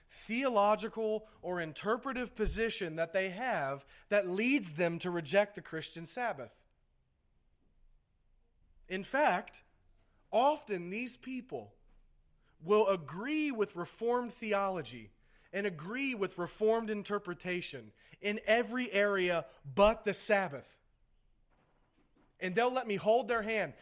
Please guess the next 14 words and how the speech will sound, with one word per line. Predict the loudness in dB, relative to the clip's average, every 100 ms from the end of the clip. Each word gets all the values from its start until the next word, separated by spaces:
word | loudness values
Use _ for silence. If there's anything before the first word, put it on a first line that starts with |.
| -14
and | -2
I'll | -2 2
walk | 4 4 2
them | -6 -8
through | -8 -8
the | -6
confession | -8 2 2 2 -4
of | -6
faith. | -2 -2 -4 -14 -14
And | -6
they're | -2 -2
Reformed, | -4 -6 0 2 2 0
Reformed, | -6 -6 0 0 0 -2
Reformed. | -6 -4 -2 0 0